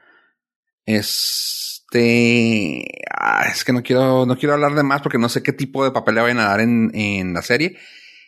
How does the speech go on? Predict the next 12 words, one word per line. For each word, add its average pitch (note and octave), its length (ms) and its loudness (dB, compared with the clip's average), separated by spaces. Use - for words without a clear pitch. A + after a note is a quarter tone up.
Ya A#2 160 0
lo, C#3 320 0
ya A#2+ 140 0
dijeron C3 280 0
que - 80 -6
va A2+ 80 0
a - 20 -2
salir B2 180 0
en B2+ 200 0
Tain-, A#2+ 420 -2
en G#2+ 140 -2
Titanes, A2+ 720 -4